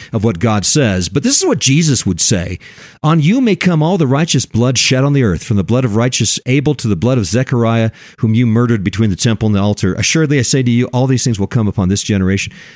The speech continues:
Hey, if, if, if God brought judgment upon the Jews for the rejection of, of him, his law, his word, his prophets in the first century, what in the world will he do to the Gentiles of the U K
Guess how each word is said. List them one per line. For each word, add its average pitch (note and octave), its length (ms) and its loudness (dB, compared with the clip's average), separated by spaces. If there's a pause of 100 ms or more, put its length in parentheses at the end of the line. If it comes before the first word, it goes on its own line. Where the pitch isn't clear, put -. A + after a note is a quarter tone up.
(500)
Hey, D#3 380 0
if, C#3 280 -2 (160)
if, D3 180 0
if B2 180 -4
God E3+ 240 0
brought D3 200 -2
judgment B2+ 380 0
upon A2+ 200 0
the G#2 80 0
Jews F#2 560 0 (420)
for C3 80 0
the A#2+ 100 2
rejection C3+ 880 0
of, G2 180 -4 (160)
of F#2 120 -2
him, A2 160 2
his A2 260 0
law, B2 220 2
his G#2+ 160 0
word, A2 520 0
his G#2 140 -2
prophets A2+ 640 -2 (320)
in A2+ 140 0
the G#2 40 2
first A#2+ 260 0
century, F#2 680 0
what A#2+ 320 0
in C#3 100 0
the A2+ 100 2
world F#2 560 0
will G#2 120 0
he G#2+ 100 2
do A#2 140 0
to G#2+ 140 -2
the G2 80 2
Gentiles G#2+ 520 0
of F2+ 100 0
the F2 100 -2
U F#2+ 140 2
K E2+ 360 -2